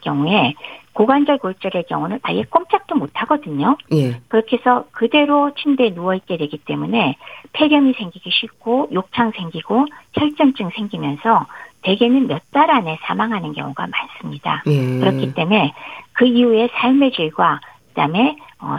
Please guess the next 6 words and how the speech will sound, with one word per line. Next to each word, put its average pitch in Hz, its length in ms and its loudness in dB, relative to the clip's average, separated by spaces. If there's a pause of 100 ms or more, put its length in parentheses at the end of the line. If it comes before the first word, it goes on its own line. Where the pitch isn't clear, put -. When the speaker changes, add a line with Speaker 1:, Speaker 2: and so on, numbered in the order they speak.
Speaker 1:
생존율을 214 800 0
높이려면은 175 880 0 (280)
수술하는 320 640 0
것이 202 240 0
훨씬 240 380 0
낫고요. 151 560 0